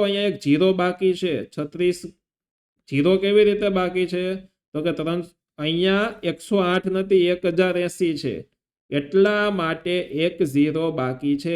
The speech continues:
એટલે અહીંયા હું ત્રણસો સાઠ ગુણ્યા એવું લખી શકું. શું લખી શકું? ત્રણસો સાઠ જ લખવું પડે મારે.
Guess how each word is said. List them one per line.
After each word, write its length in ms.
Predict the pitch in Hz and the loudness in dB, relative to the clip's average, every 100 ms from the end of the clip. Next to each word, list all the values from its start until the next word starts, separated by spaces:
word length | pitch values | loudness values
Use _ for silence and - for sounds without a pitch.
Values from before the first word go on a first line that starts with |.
| 151 | -4
એટલે 200 | 143 147 | -4 -6
અહીંયા 180 | 151 156 | -6 -6
હું 80 | 143 | -6
ત્રણસો 480 | 139 151 143 175 | -6 -6 -6 -8
સાઠ 500 | 160 - 156 156 170 | -8 -8 -6 -4 -4
ગુણ્યા 460 | 160 143 143 143 131 | -2 0 2 2 0
એવું 140 | 131 | 0
લખી 280 | 120 120 123 | -2 -4 -8
શકું. 400 | 120 107 - 78 - _ _ _ _ _ _ _ _ 143 | -8 -12 -12 -16 -16 _ _ _ _ _ _ _ _ -8
શું 100 | 151 | -4
લખી 280 | 156 156 147 | -4 -4 -4
શકું? 480 | 151 147 151 156 156 156 _ _ _ _ _ _ - | -4 -6 -6 -6 -8 -14 _ _ _ _ _ _ -10
ત્રણસો 580 | 131 131 139 - - 147 | -4 -4 -4 -6 -4 -2
સાઠ 540 | 139 - 151 151 151 - | -2 -2 -2 -2 -2 0
જ 120 | 180 175 | 2 4
લખવું 540 | 143 139 - 139 131 | 2 0 -2 -2 0
પડે 220 | 135 131 117 | 0 -2 -2
મારે. 360 | 107 95 82 | -6 -10 -12